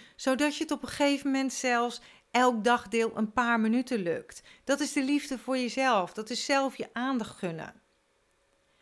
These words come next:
En dat doe ik ook en dat geeft mij zo ontzettend veel energie. En daarmee kan ik er weer zijn voor anderen. En dat straal ik ook uit.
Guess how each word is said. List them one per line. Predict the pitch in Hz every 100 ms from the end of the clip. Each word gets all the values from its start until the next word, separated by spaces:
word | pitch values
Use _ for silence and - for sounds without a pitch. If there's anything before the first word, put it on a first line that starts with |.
| _ _
En | 254
dat | 277 240
doe | 269
ik | 269
ook | - 269 269
en | 240
dat | 233
geeft | - 277 277 -
mij | 262 269 247
zo | 254 277
ontzettend | 220 247 - 269 247
veel | 262
energie. | 226 240 240 269 247
En | 240 233 220 _
daarmee | - 247 262 262
kan | 262 269
ik | 262 254
er |
weer | 240 240
zijn | 247 240 233
voor | 240
anderen. | - 330 302 196 170 - - - _
En | 233 240 233 226
dat | 262
straal | - - 277 269
ik | 262
ook | 247 226
uit. | - 320 233 - -